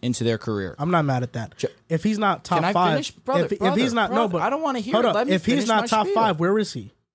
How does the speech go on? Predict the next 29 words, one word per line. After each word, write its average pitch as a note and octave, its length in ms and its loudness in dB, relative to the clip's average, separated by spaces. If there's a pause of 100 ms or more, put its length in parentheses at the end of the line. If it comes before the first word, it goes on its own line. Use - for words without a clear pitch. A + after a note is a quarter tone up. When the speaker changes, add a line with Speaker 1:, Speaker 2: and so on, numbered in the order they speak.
(420)
Speaker 1:
He's, - 320 -6
he G3 160 0
is F3+ 100 0
top E3 220 2
seven. A#2 260 -4 (960)
Speaker 2:
So - 160 0
what's A3 180 2
the A3 80 0
difference F3+ 200 -4
between F#3+ 140 -4
seven G3+ 260 0
and E3 140 0
five? G3+ 280 0
Speaker 1:
Because C#3 260 0
I B2 100 4
would B2 180 0
rather G#2+ 320 0
Herbert C#3+ 380 0 (260)
and B2 120 0
I A#2 40 2
would A2 140 0
rather A2 400 2
Matthew B2+ 300 -2
Stafford. - 440 -6 (300)
Speaker 2:
Okay. B2 220 -8 (520)
Speaker 1:
And C3+ 300 0 (180)
Justin D#3 420 0
Herbert C3+ 460 2 (680)
is, B2+ 440 2